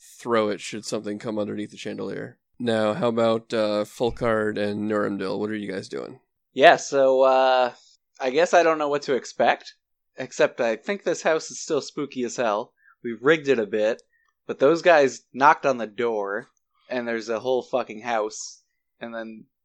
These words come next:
Speaker 2: I've lost sight of my mark, so maybe I'm gonna go see what he's up to. I mean, he could have been assassinated, I wouldn't even know it.
Speaker 1: Well, it has only been, like, ten minutes.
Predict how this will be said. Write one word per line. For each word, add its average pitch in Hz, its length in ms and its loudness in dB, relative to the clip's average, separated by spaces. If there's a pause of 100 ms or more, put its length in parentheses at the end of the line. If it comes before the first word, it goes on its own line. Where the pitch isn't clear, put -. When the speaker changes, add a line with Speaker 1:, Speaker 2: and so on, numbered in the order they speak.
Speaker 2:
I've 120 220 -6
lost 139 280 4
sight 127 200 2
of 113 100 -10
my 110 140 -8
mark, 107 400 -4
so 101 540 -8 (400)
maybe 120 180 -6
I'm 143 80 -4
gonna 139 180 -4
go 120 240 -2
see 120 220 -10
what 104 120 -6
he's 110 160 -10
up 95 160 -8
to. 104 160 -10
I - 540 -20
mean, 101 260 -12 (420)
he 143 100 -4
could 233 120 6
have 156 60 0
been 127 120 8
assassinated, 110 640 -4
I 110 100 -6
wouldn't 110 200 -10
even 101 140 -16
know 104 180 -10
it. 95 100 -16 (280)
Speaker 1:
Well, 120 220 2
it 127 100 0
has 175 200 0
only 139 180 4
been, 123 140 0
like, 110 180 -8
ten 110 200 -8
minutes. - 540 -14